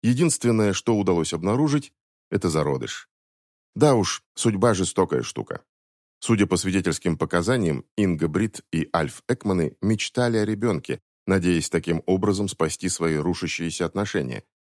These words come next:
Теперь уже поздно. "Возьми себя в руки и не впадай в сентиментальность", сказал я себе. "Ты должен писать репортажи о расследовании и гоняться за убийцей, а не переживать из-за чужих личных проблем".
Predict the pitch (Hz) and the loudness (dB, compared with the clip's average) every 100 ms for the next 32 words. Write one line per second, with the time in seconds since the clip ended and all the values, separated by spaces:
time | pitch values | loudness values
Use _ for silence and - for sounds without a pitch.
0 | _ _ _ 135 170 147 104 82 - 67 | _ _ _ 0 2 2 2 0 0 -4
1 | 58 53 - _ _ _ _ _ _ _ | -4 -10 -16 _ _ _ _ _ _ _
2 | _ _ _ _ _ - 85 78 92 95 | _ _ _ _ _ -4 -2 0 -2 0
3 | 98 95 123 107 69 - _ 98 101 90 | 0 2 0 0 -6 -8 _ 0 0 0
4 | 87 101 113 107 95 87 87 80 67 64 | 0 0 0 -4 -2 0 0 0 -2 -4
5 | 67 - _ _ _ _ - - 69 69 | -8 -12 _ _ _ _ -8 -6 -4 -4
6 | 65 - - - _ _ _ _ _ _ | -6 -8 -10 -12 _ _ _ _ _ _
7 | 123 117 107 107 101 95 110 101 101 101 | 2 4 4 0 0 0 0 0 2 2
8 | 123 113 104 95 90 - 135 85 67 67 | 2 2 2 2 0 0 -2 0 -2 -2
9 | 78 85 101 131 127 117 127 90 80 - | 0 0 0 0 0 0 0 -2 -6 -6
10 | 67 60 - 92 95 107 101 104 90 - | -8 -8 -2 -2 0 0 2 2 0 0
11 | 78 82 90 107 - 87 - 78 - 69 | -4 -2 -2 -2 -2 -6 -4 -6 -4 -4
12 | 62 50 | -4 -8